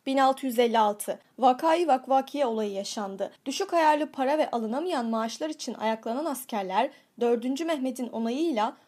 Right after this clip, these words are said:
bazı saray ağalarını idam ettirdiler. Bin dokuz yüz yirmi üç, Mustafa Kemal Paşa'nın on yedi Şubat'taki konuşmasıyla başlayan İzmir İktisat Kongresi sona erdi. Kongrede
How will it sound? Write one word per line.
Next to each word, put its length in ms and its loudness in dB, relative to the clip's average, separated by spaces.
bazı 320 4
saray 340 0
ağalarını 440 0
idam 400 -4
ettirdiler. 800 -10
Bin 200 4
dokuz 340 -2
yüz 160 -2
yirmi 260 0
üç, 380 -8
Mustafa 400 -4
Kemal 360 -2
Paşa'nın 540 -4
on 120 2
yedi 240 -2
Şubat'taki 640 -4
konuşmasıyla 760 -4
başlayan 500 -2
İzmir 280 -4
İktisat 440 -2
Kongresi 680 -6
sona 300 -4
erdi. 380 -6
Kongrede 640 2